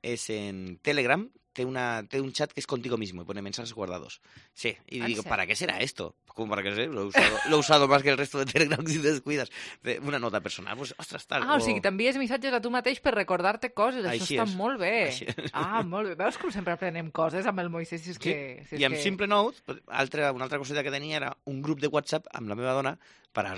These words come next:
Speaker 1: para compras, se llama Compras. Entonces, «Falta comprar, eh, detergente de tal». Pues
Speaker 2: Sí.
Speaker 1: ahí se queda apuntado.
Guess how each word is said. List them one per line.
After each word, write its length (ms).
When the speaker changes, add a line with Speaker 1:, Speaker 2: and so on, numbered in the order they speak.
Speaker 1:
para 180
compras, 320
se 80
llama 140
Compras. 420
Entonces, 480
«Falta 220
comprar, 300
eh, 200
detergente 400
de 80
tal». 240
Pues 140
Speaker 2:
Sí. 100
Speaker 1:
ahí 240
se 80
queda 160
apuntado. 300